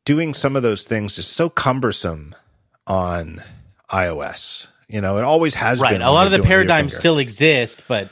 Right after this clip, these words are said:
Speaker 2: you, because
Speaker 1: Yeah.
Speaker 2: you're expecting something to happen right away when you tap the
Speaker 1: Right.
Speaker 2: screen because you've been trained that way, it feels unnatural to be tapping a sm-, and remember too that your <laughs> finger's way less precise.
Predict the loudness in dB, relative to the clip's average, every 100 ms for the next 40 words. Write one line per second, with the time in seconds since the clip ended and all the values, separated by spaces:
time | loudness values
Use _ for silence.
0 | -12 -12 -6 -6 -2 2 4 4 0 -6
1 | -4 -4 -4 -8 -6 -10 -16 _ _ _
2 | _ -20 -18 -16 -16 -12 -12 -12 -14 -16
3 | -20 -20 _ _ _ _ 4 4 4 2
4 | 2 2 0 -6 -8 -10 -12 -6 -2 -2
5 | 0 0 -2 -6 -2 -2 -4 -12 -14 -14
6 | -14 -14 -10 -6 -4 -6 -10 -14 -14 -16
7 | -18 -20 -20 _ -12 -10 -2 0 0 -2
8 | -6 -12 -10 -6 -4 -6 -8 -20 -20 _
9 | _ -8 -8 -8 -10 -12 -4 -2 -2 -4
10 | -6 -8 -10 -12 -16 -20 -12 -12 -8 -2
11 | 0 2 0 0 -2 -4 -6 -4 -6 -6
12 | -6 -6 -4 -4 -4 -4 -4 -6 -10 -4
13 | -4 -4 -10